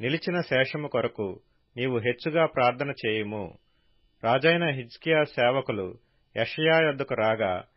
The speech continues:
యెషయా వారితో ఇట్లనెను, "మీ యజమానునికి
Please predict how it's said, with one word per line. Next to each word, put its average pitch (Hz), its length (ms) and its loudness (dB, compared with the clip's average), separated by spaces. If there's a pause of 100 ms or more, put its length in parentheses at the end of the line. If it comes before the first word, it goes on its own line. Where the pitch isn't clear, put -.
(320)
యెషయా 160 420 2
వారితో 143 480 2
ఇట్లనెను, 107 680 -4 (840)
"మీ 127 100 -2
యజమానునికి 147 1000 0